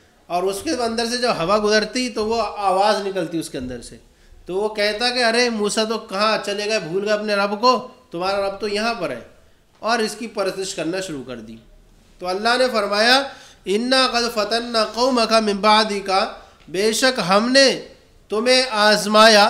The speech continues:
बेशक हमने आजमाइश में डाल दिया तुम्हारी कौम को, मिन बादी का, तुम्हारे आ जाने के बाद, वादल्लाहुमुस सामरिय्यु, और सामरी ने उन्हें गुमराह कर दिया, सामरी ने गुमराह कर दिया।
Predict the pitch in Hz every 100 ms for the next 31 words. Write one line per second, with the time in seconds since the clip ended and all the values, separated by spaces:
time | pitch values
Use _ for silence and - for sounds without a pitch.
0 | 294 196 208 214 254 208 214 226 220 202
1 | 185 208 226 233 226 202 220 208 208 202
2 | 196 202 202 208 208 - 208 247 233 214
3 | 180 202 202 226 233 220 220 233 247 208
4 | 196 196 214 247 202 190 190 202 220 208
5 | 175 175 202 233 - - - - - 156
6 | 196 202 208 254 269 277 240 254 254 226
7 | 202 196 202 208 240 214 220 - - -
8 | 175 190 190 202 202 220 254 247 202 185
9 | 220 269 226 214 233 220 170 160 131 131
10 | 117 - _ _ - 160 170 190 214 196
11 | 240 339 - _ _ _ - - _ -
12 | - - - - - - - - - -
13 | - - - 165 220 240 226 214 170 156
14 | 151